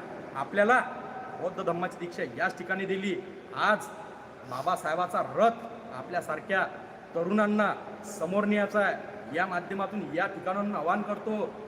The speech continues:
की बाबा हो, बाबासाहेबाचं राहिलेलं अधुरे कार्य हे आपल्याला समोर न्यायचं आहे.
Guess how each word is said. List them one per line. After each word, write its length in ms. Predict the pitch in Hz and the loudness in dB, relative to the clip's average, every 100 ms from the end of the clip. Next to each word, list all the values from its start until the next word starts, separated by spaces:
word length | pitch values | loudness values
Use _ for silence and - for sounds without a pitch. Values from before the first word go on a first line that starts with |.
| - - | -12 -10
की 80 | 180 | -6
बाबा 240 | 147 151 | -4 0
हो, 320 | 202 220 226 175 - - - - - - | 4 6 6 2 -4 -8 -10 -10 -10 -8
बाबासाहेबाचं 680 | 131 147 190 175 175 190 208 | -4 -2 0 2 0 2 2
राहिलेलं 420 | 151 165 202 220 | 2 2 4 4
अधुरे 340 | 175 180 226 | 6 6 6
कार्य 340 | 226 202 226 233 - - - - - | 6 4 6 6 4 -2 -8 -6 -2
हे 60 | |
आपल्याला 440 | 170 135 190 214 233 | 0 0 2 4 4
समोर 300 | 202 214 226 | 4 4 6
न्यायचं 340 | 226 220 226 | 6 6 6
आहे. 160 | 220 | 4